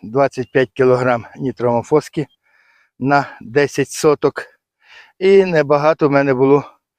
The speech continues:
гною. Небагато. Так його мало було осінню, приорка. Ну, а решта грогрін два рази проходили по листю.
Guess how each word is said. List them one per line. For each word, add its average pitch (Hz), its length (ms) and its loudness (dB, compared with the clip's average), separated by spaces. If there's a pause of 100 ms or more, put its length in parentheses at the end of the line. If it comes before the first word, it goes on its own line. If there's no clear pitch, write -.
(260)
гною. 113 540 -2 (100)
Небагато. 120 760 -2 (1000)
Так 143 160 -4
його 139 200 2
мало 135 360 2
було 135 380 2 (1300)
осінню, 143 580 0 (120)
приорка. 139 680 0 (1200)
Ну, 214 240 -2
а 151 220 4 (140)
решта 151 760 0
грогрін 143 580 0 (200)
два 131 200 0
рази 135 260 2
проходили 131 680 0
по 143 200 2 (1000)
листю. 123 540 -2